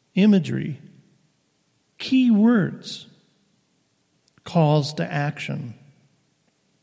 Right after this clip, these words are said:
So as we discuss these tips,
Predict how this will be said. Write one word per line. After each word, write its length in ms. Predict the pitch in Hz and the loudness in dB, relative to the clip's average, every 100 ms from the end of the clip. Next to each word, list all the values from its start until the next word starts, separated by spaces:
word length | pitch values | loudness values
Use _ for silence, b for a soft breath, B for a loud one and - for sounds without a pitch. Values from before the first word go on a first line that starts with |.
| _ _ _ _ _ _ _ _ _ _ b b b b b | _ _ _ _ _ _ _ _ _ _ b b b b b
So 220 | - 226 214 | 0 4 6
as 100 | 185 | 4
we 180 | 254 302 | 2 0
discuss 640 | 339 - - 175 165 - | -2 -6 -4 -2 0 -2
these 420 | 165 139 117 - - | -4 -4 -4 -8 -10
tips, 600 | - 143 - - - - | -2 -2 -2 -10 -14 -14